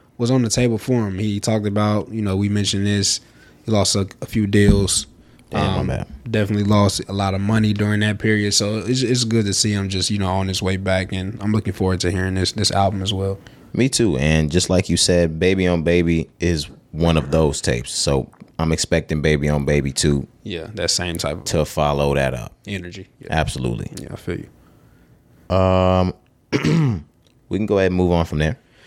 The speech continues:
Speaker 1: Yeah, so another, uh, just the last music here that's, that's on the way. So this is G Herbo.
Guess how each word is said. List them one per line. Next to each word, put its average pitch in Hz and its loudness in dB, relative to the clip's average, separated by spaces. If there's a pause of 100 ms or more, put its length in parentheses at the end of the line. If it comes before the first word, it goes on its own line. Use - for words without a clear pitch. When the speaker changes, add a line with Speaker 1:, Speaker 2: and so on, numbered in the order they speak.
(300)
Speaker 1:
Yeah, 95 0
so 101 -2
another, 104 2
uh, 98 0
just 95 -4
the 95 -6
last 98 -2
music 98 0
here 95 2
that's, 90 -2
that's 87 -4
on 104 0
the 98 0
way. 98 2
So 101 0
this 95 0
is 90 -6
G 98 -4
Herbo. 113 4